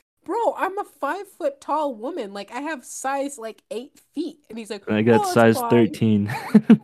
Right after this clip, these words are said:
Speaker 1: It's like, "Oh, it's fine. It'll fit." <laughs> And he's, like, squeezing in, like, his, both, like, sides of his feet are, like, overhanging. But he's like, "It's okay. Like, nothing's touching the ground." I'm like, "Oh my God, this is, this is so funny."
Speaker 2: The reason why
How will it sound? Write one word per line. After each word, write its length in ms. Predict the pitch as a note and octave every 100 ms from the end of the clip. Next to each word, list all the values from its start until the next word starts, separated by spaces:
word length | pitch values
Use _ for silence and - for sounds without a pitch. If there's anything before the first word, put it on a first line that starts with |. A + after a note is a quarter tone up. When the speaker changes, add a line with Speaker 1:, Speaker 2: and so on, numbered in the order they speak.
| - -
Speaker 1:
It's 140 | - -
like, 480 | A#4+ C#5+ _ - - -
"Oh, 160 | A4+ G#4
it's 80 |
fine. 280 | - C4+ B3+
It'll 180 | F#4+ D#4
fit." 360 | - G#3 G#3+ -
<laughs> 60 | A4
And 80 | -
he's, 180 | - -
like, 260 | G5 - -
squeezing 720 | - _ D#4+ E4 F4 F4 D#4+ D4
in, 220 | D4+ D4
like, 320 | C4+ B3+ C#4 - - -
his, 240 | D4+ - - -
both, 320 | C#4 F4 - C#4+ C#4
like, 220 | C4+ B3+
sides 420 | - - C4+ C#4 C#4
of 80 |
his 180 | A#3+ A#3+
feet 280 | - C4 A#3+
are, 120 | G3+
like, 180 | G#3+ G#3+
overhanging. 840 | A3 A3 A#3 B3+ G#3 G#3 G#3 F3+ F3+
But 120 | F#3+
he's 140 | G3 G3+
like, 160 | G#3 _ _ -
"It's 140 | B3
okay. 320 | E4+ E4+ B3+
Like, 180 | A3+ A3
nothing's 380 | G3 G3+ A#3+ A3+
touching 340 | - A3 A#3+
the 80 | G#3+
ground." 400 | F#3+ G3+ F#3+ G3+
I'm 140 | G#3 G#3
like, 180 | G3 - -
"Oh 260 | G3 G#3
my 240 | G#3 G3+ G3
God, 380 | G3 G#3 G3+ G#3
this 160 | A#3+
is, 120 | B3 - - -
this 120 | C#4
is 200 | C#4 C#4
so 240 | - B3+ A4+ -
funny." 480 | - C4+ D#4 C4+ - _ _ _
Speaker 2:
The 120 | A#2+
reason 400 | A#2+ C#3+ D3+ C#3+
why 400 | B2 B2+ A#2+ A2+